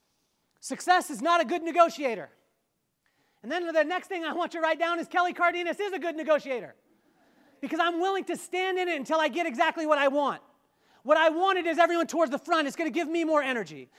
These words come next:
It's gonna mean that I give you more. And when I give you more, maybe you'll give me a better review. And when I get a better review, guess what? I might be here next year. That means I'll have a job. My kids will be able to go to school,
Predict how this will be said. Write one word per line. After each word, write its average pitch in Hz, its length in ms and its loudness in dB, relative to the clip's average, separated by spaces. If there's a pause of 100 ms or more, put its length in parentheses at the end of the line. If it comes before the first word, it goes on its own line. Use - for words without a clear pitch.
(160)
It's 269 120 -6
gonna 330 200 0
mean 339 240 2
that 302 100 4
I 311 80 2
give 294 260 0
you 330 140 2
more. 277 500 2 (220)
And 226 100 -4
when 302 120 -2
I 311 80 2
give 285 240 -2
you 311 160 0
more, 311 340 6
maybe 311 220 2
you'll 320 100 0
give 311 140 -4
me 320 100 0
a 294 60 0
better 302 220 0
review. 302 500 -2 (200)
And 240 100 -6
when 285 100 -2
I 294 80 2
get 311 140 0
a 285 40 2
better 294 280 4
review, 294 280 -2
guess 330 260 0
what? 277 200 2
I 208 60 -2
might 302 240 -2
be 330 80 -4
here 277 180 -4
next 226 280 -8
year. 139 220 -12 (240)
That 294 160 4
means 311 220 0
I'll 294 80 6
have 320 140 2
a 320 40 -2
job. 247 380 4
My 247 140 -2
kids 330 200 -6
will 330 60 0
be 330 100 -2
able 320 140 2
to 311 60 -4
go 330 120 2
to 339 100 -2
school, 294 340 -2